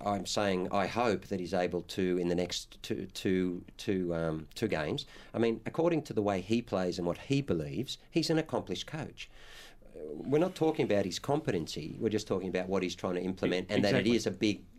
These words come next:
Speaker 1: it is a big jump back. So
Speaker 2: I
Speaker 1: that takes time.
Speaker 2: You know what I hope? I
Speaker 1: Yeah.
Speaker 2: hope the players can adjust to his philosophy and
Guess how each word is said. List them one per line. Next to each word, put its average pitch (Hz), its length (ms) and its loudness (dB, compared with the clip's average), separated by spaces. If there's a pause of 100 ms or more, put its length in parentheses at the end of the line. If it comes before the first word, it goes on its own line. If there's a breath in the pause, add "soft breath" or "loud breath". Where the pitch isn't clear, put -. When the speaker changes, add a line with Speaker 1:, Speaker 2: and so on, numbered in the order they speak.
(100)
Speaker 1:
it 113 140 2
is 107 140 2
a 101 40 0
big 98 220 -2
jump 92 260 -2
back. 95 340 -4 (280 soft breath)
So - 160 2
Speaker 2:
I - 40 2
Speaker 1:
that 110 200 2
takes 95 320 -2
time. 101 500 0 (100)
Speaker 2:
You 156 140 2
know 180 60 4
what 143 120 4
I 139 120 4
hope? 139 320 0
I 131 80 4
Speaker 1:
Yeah. 127 60 4
Speaker 2:
hope 131 260 2
the 120 100 0
players 110 420 2
can 117 140 -2
adjust 131 440 0
to 127 80 -2
his 110 240 0
philosophy 127 640 -4
and 110 280 2